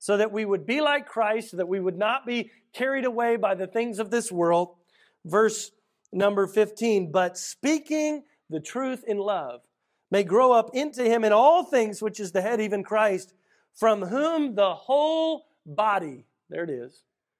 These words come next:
"fitly joined together and compacted by that which every joint supplieth."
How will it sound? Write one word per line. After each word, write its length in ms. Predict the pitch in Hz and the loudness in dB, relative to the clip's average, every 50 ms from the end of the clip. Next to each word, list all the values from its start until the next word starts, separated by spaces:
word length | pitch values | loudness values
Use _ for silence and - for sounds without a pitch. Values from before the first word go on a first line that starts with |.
| _ _ _ _ | _ _ _ _
"fitly 880 | _ _ - - 254 277 302 302 - 285 269 294 294 294 294 262 - _ _ _ - | _ _ -6 -2 -2 -2 -2 -2 -6 -4 -2 -2 0 0 -2 -4 -6 _ _ _ -18
joined 460 | 143 131 143 220 233 247 240 247 240 - | -10 -4 0 2 2 2 2 0 -2 -6
together 480 | - 233 185 190 180 165 147 151 156 | -8 -4 -2 0 0 0 0 -2 -4
and 120 | 156 156 151 | -4 -6 -10
compacted 600 | - 170 151 - 240 269 262 262 - 233 208 170 | -12 -10 -4 0 0 0 0 -2 -4 -8 -8 -4
by 220 | 165 190 190 185 | -2 -2 -2 -2
that 400 | 180 170 214 240 285 302 294 - | -2 -2 0 0 0 -2 -4 -6
which 420 | 208 214 208 202 202 202 202 - _ _ _ _ _ _ _ _ - | -2 0 2 2 0 -2 -6 -16 _ _ _ _ _ _ _ _ -4
every 640 | 240 262 285 311 262 226 262 302 302 294 285 226 _ _ _ - 151 | 0 2 2 2 0 -2 -4 -4 -2 -2 -4 -6 _ _ _ -20 -20
joint 580 | 135 123 139 214 240 262 262 262 269 - - - _ _ _ _ | -14 -6 -2 -2 0 0 0 -4 -6 -10 -18 -20 _ _ _ _
supplieth." 680 | - - 202 190 202 - 190 185 175 165 147 131 131 | -12 -8 -8 -8 -6 -6 -4 -4 -4 -4 -6 -8 -12